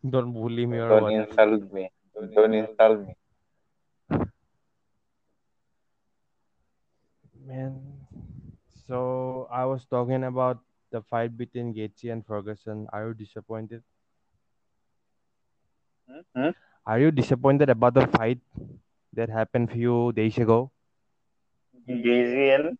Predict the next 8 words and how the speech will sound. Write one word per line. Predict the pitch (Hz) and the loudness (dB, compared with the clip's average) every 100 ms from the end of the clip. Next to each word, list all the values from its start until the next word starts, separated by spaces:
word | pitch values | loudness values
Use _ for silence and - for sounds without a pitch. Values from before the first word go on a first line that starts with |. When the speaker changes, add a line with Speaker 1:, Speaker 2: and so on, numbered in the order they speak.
| _ _ 107 | _ _ -8
Speaker 1:
Gaethje | 113 117 139 | -6 -4 -2
and | 131 | 0
Ferguson. | 120 123 131 131 123 98 - _ _ 254 - _ 247 247 | 4 4 4 2 0 -4 -10 _ _ -16 -16 _ -4 4
Speaker 2:
Tony. | 247 247 233 - _ | 4 4 -2 -4 _
Speaker 1:
Yeah. | 110 110 110 92 - _ _ _ _ _ _ _ _ _ _ _ - | -8 -2 -2 -2 -10 _ _ _ _ _ _ _ _ _ _ _ -6
Are | 117 | -4
you | |
disappointed? | 131 120 - 123 123 143 | -4 -8 -2 0 2 2